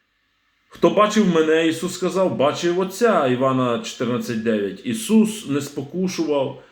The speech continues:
не заводив у гріх людей, а зцілював, визволяв, прощав, допомагав людям. І "не веди нас у спокусу" — це проблема перекладу, це проблема дійсно неправильного розуміння при перекладі.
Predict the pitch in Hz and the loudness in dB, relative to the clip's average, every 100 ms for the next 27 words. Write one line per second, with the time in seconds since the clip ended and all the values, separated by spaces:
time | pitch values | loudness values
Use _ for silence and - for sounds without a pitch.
0 | _ _ _ _ - 117 156 175 196 214 | _ _ _ _ 0 4 4 4 4 4
1 | 175 170 160 127 170 190 180 165 156 156 | 4 2 0 -2 -2 -2 -2 0 2 2
2 | 143 135 117 - - 190 175 160 127 113 | 2 -2 -4 -6 -4 -2 0 2 0 0
3 | 131 143 170 175 160 123 131 139 - 180 | -2 0 2 4 2 0 -2 -2 -2 0
4 | 170 123 117 156 160 147 156 156 151 147 | 0 0 -4 -2 -2 0 0 0 0 0
5 | 131 120 107 - _ _ _ _ - - | 0 0 -2 -8 _ _ _ _ -20 -20
6 | _ _ 135 147 147 143 156 165 185 208 | _ _ 2 4 4 2 2 2 2 2
7 | 180 175 151 - 139 220 220 156 131 156 | 2 -2 -8 -8 -6 0 0 0 -4 2
8 | 156 156 147 139 127 147 170 165 - 123 | 4 4 2 -2 0 0 0 -2 0 0
9 | 123 165 - 143 113 110 143 147 147 143 | 2 0 -2 -2 -2 -2 -2 -2 -2 -4
10 | 131 - - - - 120 113 135 147 135 | -4 -10 -20 -20 -6 -2 0 0 0 -2
11 | 113 143 139 131 123 113 131 143 139 127 | 0 -2 0 0 0 0 0 0 0 0
12 | 127 117 110 120 135 139 120 120 113 117 | 0 -2 -2 0 0 0 -2 -2 -2 0
13 | 123 131 123 113 101 | 0 -2 -2 -4 -4